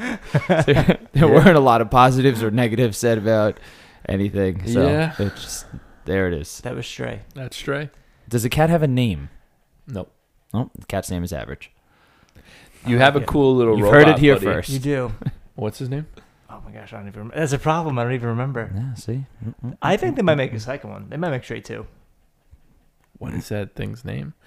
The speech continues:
Speaker 2: It's like a, you know how B T.
Speaker 1: Oh, one of those.
Speaker 3: It's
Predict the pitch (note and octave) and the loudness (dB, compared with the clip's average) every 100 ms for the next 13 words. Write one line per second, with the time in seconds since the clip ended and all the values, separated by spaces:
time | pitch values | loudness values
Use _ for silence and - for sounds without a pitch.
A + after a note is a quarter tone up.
0 | - - - A#2 B2+ A#2+ A#2+ A2 A2 A2+ | -20 -18 -10 -2 0 0 0 0 0 -2
1 | G#2+ G#2+ G#2+ - G#2+ G2+ G#2 G#2 - _ | -2 -4 -4 -4 -4 -2 -4 -8 -18 _
2 | _ - - D#2 F2 F2+ E2+ F#2+ - | _ -4 -2 0 -2 0 0 -2 -4